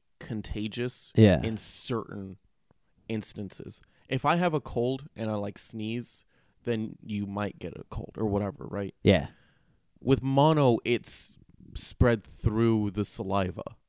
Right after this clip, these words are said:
Speaker 1: So unless, like, if I had mono right now, you would never get it
Speaker 2: Yeah.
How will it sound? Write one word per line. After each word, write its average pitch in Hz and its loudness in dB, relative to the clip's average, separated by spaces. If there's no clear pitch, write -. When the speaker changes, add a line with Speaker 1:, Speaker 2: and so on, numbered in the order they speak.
Speaker 1:
So 117 6
unless, 123 4
like, 113 0
if 120 0
I 117 8
had 107 4
mono 104 2
right 98 0
now, 104 -4
you 120 -8
would 117 -8
never 107 -2
get 104 0
it 95 -4
Speaker 2:
Yeah. 101 8